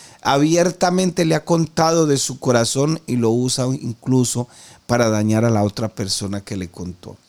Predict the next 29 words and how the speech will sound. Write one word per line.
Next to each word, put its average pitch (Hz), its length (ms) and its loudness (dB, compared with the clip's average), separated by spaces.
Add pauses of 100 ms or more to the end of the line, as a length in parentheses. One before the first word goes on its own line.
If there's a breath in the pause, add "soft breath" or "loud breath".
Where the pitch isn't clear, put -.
(320 loud breath)
Entonces, 156 400 0
mi 185 80 4
hermano 151 320 2
querido, 147 420 2 (340 loud breath)
puede 127 280 4
haber 165 240 4
diálogo, 170 560 2
pero 117 200 2
¿será 107 300 0
que 135 120 0
hay 139 60 0
comunicación? 151 1080 2 (300 loud breath)
Y 101 140 0
a 107 100 4
eso 110 200 0
tenemos 165 420 2
que 110 120 -4
apuntarle. 101 680 -2 (320 loud breath)
Pero 143 180 4
usted 123 340 0
sí 170 160 -2
puede 185 340 0
notar 147 600 0 (320 loud breath)
algunas 127 600 0
cosas 151 560 -2
evidentes 160 920 0 (240 loud breath)
en 120 200 -2
su 208 300 2
relación, 190 1040 2